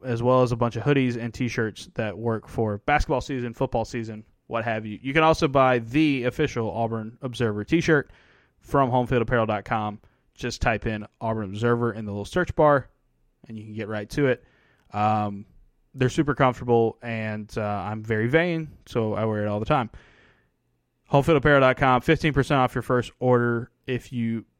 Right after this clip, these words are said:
type in the promo code Observer when checking out. Thanks to Connor and Whitney and the whole gang up in Indy, uh, for continuing to support us and being our partner since pretty much day one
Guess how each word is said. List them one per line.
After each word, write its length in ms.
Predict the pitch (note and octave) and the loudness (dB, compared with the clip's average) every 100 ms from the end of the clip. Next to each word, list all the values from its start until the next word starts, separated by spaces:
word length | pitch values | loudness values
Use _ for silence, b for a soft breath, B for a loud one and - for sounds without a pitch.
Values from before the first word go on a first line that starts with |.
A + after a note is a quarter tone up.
| _ | _
type 240 | - A#2 A#2 | 0 0 -2
in 80 | |
the 100 | A2 | -10
promo 320 | G#2 A#2+ G#2+ G#2+ | -6 -6 -6 -6
code 200 | A2 G2+ | -6 -4
Observer 520 | A2+ A#2+ A#2+ A2 G2+ | -4 2 2 2 -6
when 240 | A2+ A2+ | -4 -6
checking 380 | G#2 A2 G#2+ G#2+ | -4 -4 -6 -12
out. 220 | F2+ D2+ _ _ _ _ _ _ _ _ _ | -12 -14 _ _ _ _ _ _ _ _ _
Thanks 320 | A2+ G#2+ - | -8 -8 -14
to 180 | - A2 | -8 -6
Connor 360 | B2 G#2+ G#2 G2 | -4 -4 -4 -8
and 120 | G#2 | -8
Whitney 300 | G#2 F2 G2+ | -10 -10 -12
and 160 | G#2 - A#2+ | -12 -14 -6
the 120 | A#2 | 0
whole 160 | C3+ | 0
gang 240 | B2 A2+ A2+ | 2 -2 -2
up 160 | G#2+ | -6
in 100 | A2 | -4
Indy, 380 | C#3+ E3 B2+ A#2+ b b b b - | -4 0 0 -2 b b b b -10
uh, 240 | G2+ G2+ | -6 -6
for 400 | G2 A#2 A#2 A2 | -6 -2 -2 -2
continuing 520 | - A2 A2+ G#2+ G#2+ G#2 | -6 -8 -6 -6 -8 -8
to 180 | A2+ | -10
support 480 | G#2+ A2 - B2 A2+ | -8 -10 -4 -2 -2
us 300 | A2+ G#2+ - | -4 -8 -8
and 120 | A2+ | -10
being 340 | G#2+ G#2+ G#2 G#2 | -6 -6 -6 -10
our 160 | G2+ | -10
partner 440 | G2+ A2+ G#2+ G#2+ G#2 | -6 -4 -4 -6 -12
since 220 | - A2 | -10 -12
pretty 200 | - F4+ | -4 -2
much 220 | B2+ A#2+ | 0 -2
day 160 | - A2+ | -2 -2
one 380 | G#2 G#2+ G2 | -2 -6 -8